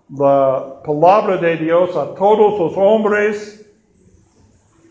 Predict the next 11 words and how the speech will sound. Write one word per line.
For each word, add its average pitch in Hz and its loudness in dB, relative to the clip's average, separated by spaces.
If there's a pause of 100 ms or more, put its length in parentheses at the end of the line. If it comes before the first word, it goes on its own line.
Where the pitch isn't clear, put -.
(480)
y 165 -2
debemos 180 0
confesar 202 0
como 175 -6
creyentes 170 -6 (1900)
la 151 2
fe 190 0
delante 185 -2
de 160 -4
los 147 -6
hombres. 135 -6